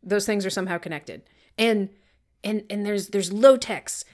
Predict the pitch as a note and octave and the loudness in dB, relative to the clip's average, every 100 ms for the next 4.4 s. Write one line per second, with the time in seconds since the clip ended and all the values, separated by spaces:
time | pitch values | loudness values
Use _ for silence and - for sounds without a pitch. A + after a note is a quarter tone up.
0 | - G3+ G3+ A#3 A3+ A3 G3 B3 A3+ G#3 | -4 -2 6 6 6 2 0 -2 -2 -2
1 | G3+ F3 D#3+ - C4 B3 G#3+ F#3 F3+ G3 | 0 -4 -2 -2 2 2 2 0 -4 -8
2 | F3+ F3+ E3+ G3 C#4+ D#4 F4 E4+ F4+ C#4 | -6 -4 -2 -4 -6 -2 -2 2 2 4
3 | D#4+ C4 G3+ G3+ G3+ F#3 E3+ F3 G3 G3 | 2 0 -2 -4 -2 -4 -2 -2 -2 0
4 | G#3+ A3 G#3 | 2 4 2